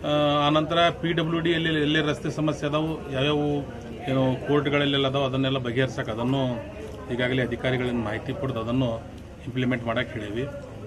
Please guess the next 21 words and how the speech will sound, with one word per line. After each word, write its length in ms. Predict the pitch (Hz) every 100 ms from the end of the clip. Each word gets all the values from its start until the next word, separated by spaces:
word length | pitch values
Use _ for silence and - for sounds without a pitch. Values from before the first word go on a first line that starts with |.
| - 139
ಆಮೇಲೆ 380 | 147 165 170 165
ಇದು 300 | 156 165 151
ಅನಧಿಕೃತ 600 | 147 170 175 180 160 180
ಸ್ಥಳಗಳಲ್ಲಿ 880 | 170 156 - 156 160 165 165 120 139 - - - - - - - - -
ಇವು 160 | 139 131
ಕೆಲವೊಂದು 320 | 156 165 160
ಟಿ 220 | - 156
ಸಿ 180 | 139 190
ಅದಾವು, 240 | 156 117 - - - - -
ಅದಕ್ಕೇನು 320 | 120 131 170 160
ಸೆಕ್ಯೂರಿಟಿನೇ 520 | 143 185 180 170 160
ಇಲ್ಲ. 140 | 143 117 - - - - - -
ಅಂಥವು 680 | 131 175 175 180 185 180 - - - - - - 143
ಎರಡು 320 | 147 170 175
ನೂರ 120 | 175
ತೊಂಬತ್ತು 480 | - 147 160 156 156
ಸ್ಪಾಟ್ 340 | - 170 170 156
ಐಡೆಂಟಿಫೈ 400 | 151 151 139 143
ಮಾಡಿ 260 | 135 110
ಸವಣೂರಿನಾಗ 380 | 120 127 127 123
ನಾವು 180 | 107